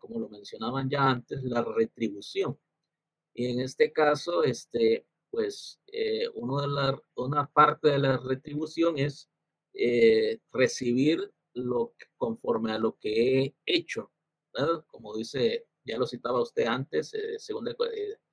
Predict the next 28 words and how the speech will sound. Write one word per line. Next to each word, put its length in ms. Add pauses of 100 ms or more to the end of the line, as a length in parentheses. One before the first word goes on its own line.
(500)
segunda 320
de 40
Corintios 360
cinco 320
diez, 400
¿verdad? 360
Este, 540
vamos 300
a 60
ser 240
juzgados 600
conforme 520
a 20
nuestras 380 (100)
obras, 380
sean 200
buenas 400 (440)
o 120
sean 380
malas. 520 (260)
Entonces, 760
es 280
importante, 1000 (460)
eh, 300
el 160
poder 280
comprender 560
eso, 320